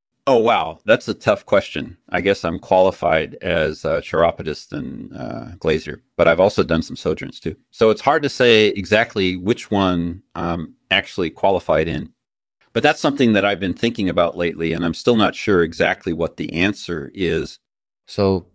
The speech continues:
Speaker 2: tell me, do you think you'll be going back to Nynorsk again soon?
Speaker 1: I'm definitely open to that idea.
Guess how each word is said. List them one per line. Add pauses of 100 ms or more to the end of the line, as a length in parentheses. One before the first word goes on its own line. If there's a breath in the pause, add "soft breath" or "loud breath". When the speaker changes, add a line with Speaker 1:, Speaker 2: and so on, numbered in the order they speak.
Speaker 2:
tell
me,
do
you
think
you'll
be
going
back
to
Nynorsk
again
soon? (800)
Speaker 1:
I'm
definitely
open
to
that
idea.